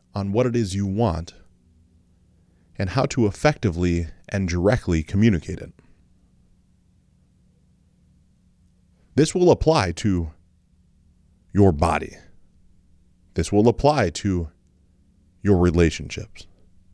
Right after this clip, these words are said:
This will apply to your business. I want to be a boxer. That's it.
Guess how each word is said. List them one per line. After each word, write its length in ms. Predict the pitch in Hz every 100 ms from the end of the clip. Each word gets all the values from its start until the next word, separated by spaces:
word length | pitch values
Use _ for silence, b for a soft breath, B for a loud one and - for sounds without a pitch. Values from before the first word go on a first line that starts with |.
| - _
This 220 | 82 85 98
will 160 | 104
apply 360 | 107 139 151 117
to 120 | -
your 220 | 87 85
business. 600 | 76 73 76 - - - - _ _ _ _ _ _ _ _ _ _ _ _ _ _ _ _ _ _ _ _ _ _ _ _ _ _ _ _ _
I 360 | 104 113 120 117
want 400 | 104 110 107 -
to 180 | 110
be 320 | 95 95 98 -
a 200 | 92 92
boxer. 640 | 85 87 82 - 73 - - - _ - _ - _ _ - _ _ _ _ _ _ _ _ _ _ _ _ _ _ _ _ _ _ _ _ _ _ _ _ _ _ _ _ _ _ _ _ _
That's 180 | - 107
it. 180 | 120